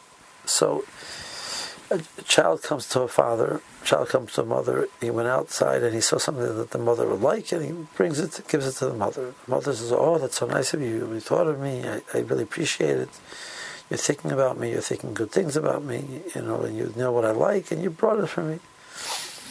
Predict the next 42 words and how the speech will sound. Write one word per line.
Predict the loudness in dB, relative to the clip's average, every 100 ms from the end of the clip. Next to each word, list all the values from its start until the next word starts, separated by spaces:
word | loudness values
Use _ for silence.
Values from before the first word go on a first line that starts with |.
| -6 -6 -8 0
Half | 2 4 2
an |
hour | 2
later, | 4 4 2
a | -2 -6 -14 -16 -12 -12 -12 -6 2
different | 2 6
child | 4 4
is |
playing | 0 -2 0
outside | 4 4 2
and | 0
found | 2 2 0 -4 -8 0
something | 0 2 -2
which | 0
the | 2
mother | 2 4
likes, | 4 4 0 -2
the |
same | 2 2 0
thing, | -2 -2 -2 -8 -14 -16 -16 -12
and | -2
says, | -2 -2
"Wow, | 2 2 2 0
mommy's | 0 0 0
gonna | 0 2
like | 2 2
this," | 0 2 2
and |
runs | 0 -2
inside | 0 0
and | 2
gives | 0 0 -2
it | -2
to |
the | -2
mother. | -2 -2
The | -2
mother | 0
says, | -2 -4 -2
"Listen, | 0 2 4
you |
know, | 4